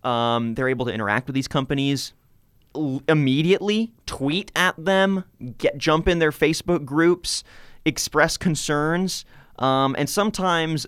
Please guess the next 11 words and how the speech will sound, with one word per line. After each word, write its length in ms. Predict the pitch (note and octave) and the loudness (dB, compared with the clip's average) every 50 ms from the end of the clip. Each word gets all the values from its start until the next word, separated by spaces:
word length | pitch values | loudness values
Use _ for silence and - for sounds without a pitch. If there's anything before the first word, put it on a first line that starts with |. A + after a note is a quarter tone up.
| - | -10
that 280 | B2+ A#2+ A#2+ C#3 C#3+ D3 | -6 0 2 2 2 2
expression 640 | C3+ - - - - D3 C#3 D3 D3 - D3+ B2+ A#2+ | 2 -2 -6 -4 0 0 2 2 0 0 -2 -4 -2
can 140 | - B2 A#2+ | -2 -4 -2
have 240 | C3 A#2+ A2+ A2 | -2 -2 -2 -4
tangible 460 | - - C#3 B2+ B2 A#2+ A2 G2 A#2 A2 | -6 -6 -4 -4 -4 -4 -6 -6 -8 -8
change. 520 | - - F#3+ F3+ F3+ D3+ A2+ G#2+ G#2+ - | -8 -8 -6 -6 -4 -4 -6 -6 -6 -4
So 80 | - C3+ | -4 -4
I 80 | B2+ | -2
think 140 | - G#3+ G#3 | -2 -4 -6
the 80 | G#3+ G#3 | -6 -6
consumer 800 | - D#3+ B2 - - - F3+ F3+ F3+ E3+ D#3 C#3 C3 B2+ B2+ | -4 -6 -4 -4 -4 -2 0 0 2 2 4 4 4 2 0